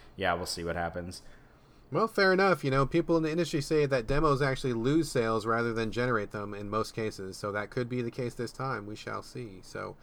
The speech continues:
Speaker 2: anyway, that's Prey, developed by Arcane Studios, published by Bethesda, releasing May fifth, P S four, Xbox One, P C, fifty-nine ninety-nine.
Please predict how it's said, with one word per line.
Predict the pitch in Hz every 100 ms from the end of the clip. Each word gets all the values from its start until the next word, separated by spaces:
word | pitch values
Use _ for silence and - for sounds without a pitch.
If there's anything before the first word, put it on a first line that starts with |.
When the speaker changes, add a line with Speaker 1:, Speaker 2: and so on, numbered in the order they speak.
| - - - -
Speaker 2:
anyway, | 226 202
that's | 196 185
Prey, | - 202 202 196 190
developed | 180 151 160 147
by | 147
Arcane | 143 135 143
Studios, | 135 - 156 156 147 143
published | - 139 131
by | - 113
Bethesda, | 110 143 135 139 131
releasing | 127 123 - 110
May | 127
fifth, | 123 - 135 127 - -
P | 151
S | 135
four, | 147 135 120
Xbox | 127 - 131 123 -
One, | 127 123
P | 120 127
C, | - 131 127 123 - - - - -
fifty-nine | 135 131 127 123 123
ninety-nine. | 123 117 117 127 131 127 127 123 120